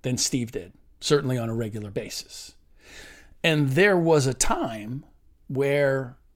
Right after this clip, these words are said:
the shots that Steph takes, and takes routinely now,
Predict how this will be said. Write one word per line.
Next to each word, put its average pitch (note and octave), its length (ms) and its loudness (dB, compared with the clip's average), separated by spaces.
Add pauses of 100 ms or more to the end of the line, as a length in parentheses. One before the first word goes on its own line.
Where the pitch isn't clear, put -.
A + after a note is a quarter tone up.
(540)
the C3+ 120 -2
shots G#3 420 2
that D3 100 -8
Steph - 360 -2
takes, - 680 -2
and C#3 220 -4
takes D3+ 300 -4
routinely C3 640 -2
now, F#2 380 -16